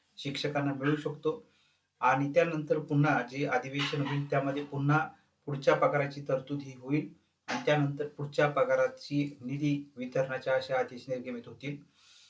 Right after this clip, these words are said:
तर या पद्धतीने निधी वितरणचे आदेश आता निर्गमित झालेले आहे आणि आता दोन ते तीन दिवसामध्ये, अ, हेडवरती निधी उपलब्ध होईल. काही दिवसामध्ये निधी हेडवरती उपलब्ध झाल्यानंतर लवकरच शिक्षकांचा पगाराचा मार्ग हा मोकळा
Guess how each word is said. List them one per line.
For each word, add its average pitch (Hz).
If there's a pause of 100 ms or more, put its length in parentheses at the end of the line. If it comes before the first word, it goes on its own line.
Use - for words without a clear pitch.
(280)
तर 165
या 165
पद्धतीने 170 (540)
निधी 147
वितरणचे 165
आदेश 147
आता 151
निर्गमित 143
झालेले 127
आहे 139
आणि 143
आता 147
दोन 147
ते 170
तीन 185
दिवसामध्ये, 147 (500)
अ, 123
हेडवरती 160
निधी 151
उपलब्ध 143
होईल. 147
काही 143
दिवसामध्ये 143
निधी 139
हेडवरती 135
उपलब्ध 139
झाल्यानंतर 123 (560)
लवकरच 165
शिक्षकांचा 143
पगाराचा 135
मार्ग 131
हा 123
मोकळा 120